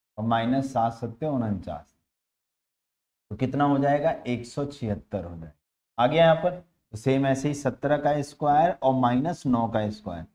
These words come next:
सत्रह का स्क्वायर दो सौ नवासी, टू एटी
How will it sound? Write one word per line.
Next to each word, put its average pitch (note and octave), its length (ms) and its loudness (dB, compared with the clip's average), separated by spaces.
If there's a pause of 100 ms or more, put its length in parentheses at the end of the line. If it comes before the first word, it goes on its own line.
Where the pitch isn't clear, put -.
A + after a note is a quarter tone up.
(360)
सत्रह C3 260 0
का C3+ 180 2
स्क्वायर C3+ 460 2
दो A#2+ 220 0
सौ D3 180 -2
नवासी, G#2+ 560 2 (180)
टू D3+ 360 0 (500)
एटी D3 640 -2